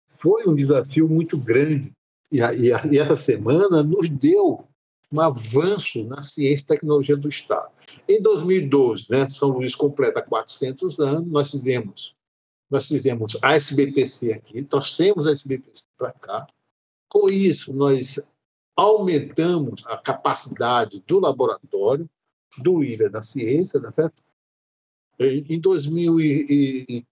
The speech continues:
quinze, iniciamos, tá certo, a construção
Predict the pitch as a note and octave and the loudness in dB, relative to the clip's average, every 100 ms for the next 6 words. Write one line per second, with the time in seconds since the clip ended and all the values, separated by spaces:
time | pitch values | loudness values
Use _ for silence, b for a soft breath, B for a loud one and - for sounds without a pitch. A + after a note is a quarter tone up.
0 | - C3 C3+ A2+ G2 G2 _ _ - E3+ | -10 -4 -4 -4 -8 -12 _ _ -4 0
1 | G3+ F#3+ - E3+ F3 F#3 C#3 G2+ C#3 - | 2 2 2 4 4 2 0 -4 -4 -2
2 | C#3 D3+ - F#3 - - E3+ - C#3+ B2 | 0 0 -2 -6 -4 -6 -4 0 0 0
3 | G#2+ | -6